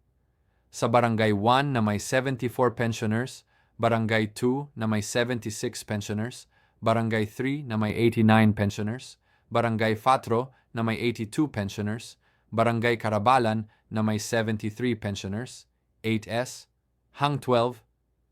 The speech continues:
thirty nanograms tanghali sa Barangay Far Gymnasium, sa Barangay Karuan na may ninety-two pensioners, Barangay San Antonio na may sixty-one pensioners, Barangay Mahalang na may eighty-five pensioners,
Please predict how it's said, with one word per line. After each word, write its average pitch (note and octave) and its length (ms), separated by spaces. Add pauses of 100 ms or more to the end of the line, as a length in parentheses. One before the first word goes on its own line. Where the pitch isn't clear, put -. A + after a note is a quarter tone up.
(380)
thirty D3+ 400
nanograms B2 720
tanghali A2+ 640
sa G#2 160
Barangay G2+ 400
Far A2+ 240
Gymnasium, A2 880 (320)
sa G#2 240
Barangay A2+ 480
Karuan G#2 640 (320)
na A2 160
may G#2+ 160
ninety-two A2+ 560
pensioners, F#2+ 800 (480)
Barangay A#2 400
San A#2 240
Antonio A2 720 (240)
na G#2+ 80
may G#2+ 180
sixty-one C3 640
pensioners, G2+ 720 (400)
Barangay A#2 480
Mahalang G#2+ 720 (240)
na A2+ 160
may G#2+ 160
eighty-five A#2 560
pensioners, G2+ 720